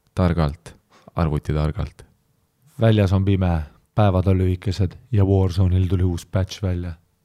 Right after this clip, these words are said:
Speaker 2: Lase venelasi ja räägi teistega juttu.
Speaker 1: Arvutitark punkt ee, arvutitark punkt ee. <laughs>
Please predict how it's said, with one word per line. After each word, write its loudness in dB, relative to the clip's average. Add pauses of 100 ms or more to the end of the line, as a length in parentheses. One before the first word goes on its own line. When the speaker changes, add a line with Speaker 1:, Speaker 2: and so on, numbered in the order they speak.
(840)
Speaker 2:
Lase 0
venelasi 0 (760)
ja -2
räägi -2 (920)
teistega -4 (1160)
juttu. -4 (840)
Speaker 1:
Arvutitark -2
punkt -4
ee, 2 (460)
arvutitark -2 (240)
punkt -2
ee. -4 (880)
<laughs> -6